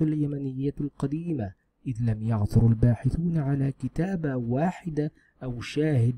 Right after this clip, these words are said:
بالمسند عن هذه الفترة من تاريخ اليمن. نتوقف الآن ونكمل في حلقة جديدة قريباً إن شاء الله تعالى، لندخل ونتطرق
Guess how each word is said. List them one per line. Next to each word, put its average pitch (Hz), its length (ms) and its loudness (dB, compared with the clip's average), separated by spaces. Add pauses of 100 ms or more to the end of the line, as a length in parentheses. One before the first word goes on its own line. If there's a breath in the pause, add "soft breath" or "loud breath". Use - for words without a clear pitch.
بالمسند 165 680 0 (360)
عن 123 260 -2
هذه 110 500 0
الفترة 135 600 -2 (180)
من 113 200 -8 (100)
تاريخ 104 500 -12
اليمن. 131 520 -14 (1400)
نتوقف 190 560 -6
الآن 147 420 -4
ونكمل 139 500 -4
في 117 220 -6
حلقة 135 420 -8
جديدة 123 600 2
قريباً 127 680 6 (100)
إن 113 80 -12
شاء 131 320 -10
الله 123 460 -6
تعالى، 143 560 -2
لندخل 143 720 2
ونتطرق 135 920 -2